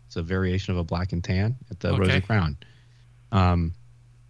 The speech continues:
Speaker 1: so you can start with Canada, or you can just go and skip U K, do Canada as the penultimate, and then finish at the U K.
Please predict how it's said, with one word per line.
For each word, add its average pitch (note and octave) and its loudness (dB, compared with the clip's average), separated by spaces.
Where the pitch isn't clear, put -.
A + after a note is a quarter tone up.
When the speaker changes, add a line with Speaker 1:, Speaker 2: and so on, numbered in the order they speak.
Speaker 1:
so - 0
you G#2+ 8
can A2 4
start A#2 0
with B2+ 0
Canada, C3 0
or G2 0
you A#2+ 2
can C3 0
just G#2+ -2
go G2+ 0
and F#2+ -2
skip - -4
U G2 -2
K, G#2 0
do G#2 -4
Canada G2 -2
as F#2 -4
the - -8
penultimate, G#2+ 2
and F#2 -2
then F#2 2
finish F2+ 0
at F2+ -2
the F2 -4
U E2 -2
K. - -4